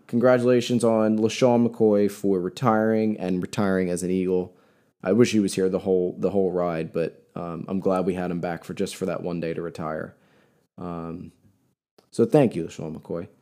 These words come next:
Um, so let's move into, now we're moving into music. Um,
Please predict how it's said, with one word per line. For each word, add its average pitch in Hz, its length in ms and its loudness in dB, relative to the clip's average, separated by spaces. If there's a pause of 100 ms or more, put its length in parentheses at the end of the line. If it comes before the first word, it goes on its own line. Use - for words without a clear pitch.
(640)
Um, 90 320 -14
so 120 160 0
let's 208 460 -2
move 170 220 4
into, 120 640 2 (460)
now 127 320 6
we're 147 120 8
moving 107 300 6
into 101 160 4
music. 113 500 0 (760)
Um, 92 680 -2